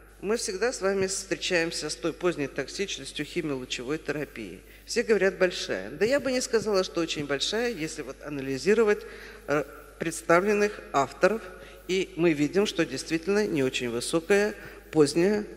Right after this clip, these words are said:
токсичность, связанная с ранними и поздними лучевыми повреждениями соседствующих органов, а также с гематологической токсичностью. Что мы видим нового? Какие инновации мы видим новые в лучевой терапии? Ну, во-первых,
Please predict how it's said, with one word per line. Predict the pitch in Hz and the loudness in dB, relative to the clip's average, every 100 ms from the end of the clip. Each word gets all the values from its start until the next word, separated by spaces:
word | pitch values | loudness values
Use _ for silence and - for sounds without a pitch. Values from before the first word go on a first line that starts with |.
| - | -2
токсичность, | 123 - 151 - 175 190 - - | -2 -2 -2 0 2 0 -2 -6
связанная | - 160 143 147 143 135 | 0 4 4 2 0 0
с | - | 0
ранними | 156 165 202 208 185 | 2 2 4 2 2
и | - | 0
поздними | 139 143 135 143 131 | -2 0 0 0 -2
лучевыми | 135 135 - 123 127 120 | -2 -2 -2 -2 -2 -2
повреждениями | - 127 127 120 131 127 123 120 | -4 -4 -4 -6 -4 -4 -2 -4
соседствующих | 117 135 117 107 - 107 - 127 | -6 -6 -6 -10 -8 -8 -8 -2
органов, | 185 214 226 220 220 - - - | -2 0 0 -2 -4 -10 -14 -4
а | 143 | -2
также | 135 185 214 220 | 4 4 4 -2
с | |
гематологической | 135 180 170 160 151 147 120 - 113 | -2 0 2 2 0 -2 -4 -4 -4
токсичностью. | 104 107 - 92 - 98 92 - - - - - - - - - - - - - - - - - - - - - - - - - - - - | -8 -8 -8 -12 -12 -14 -14 -14 -16 -18 -20 -20 -20 -20 -20 -20 -18 -18 -18 -18 -20 -20 -20 -20 -20 -20 -20 -20 -20 -20 -20 -20 -20 -20 -6
Что | - - 320 | -2 0 2
мы | 302 269 | 4 4
видим | 247 208 233 214 | 2 2 2 4
нового? | 190 147 135 | 4 2 0
Какие | 131 175 185 214 | 0 0 2 2
инновации | 202 196 208 208 185 | 4 4 2 2 -2
мы | 180 | 0
видим | 180 185 180 180 | 0 0 -2 -2
новые | 196 185 | -2 -4
в | 156 | -4
лучевой | 143 - 147 160 | -6 -8 -8 -8
терапии? | - 139 147 - 113 | -8 -8 -10 -12 -12
Ну, | 143 | -2
во-первых, | 185 208 285 277 - | -2 0 -2 -2 -4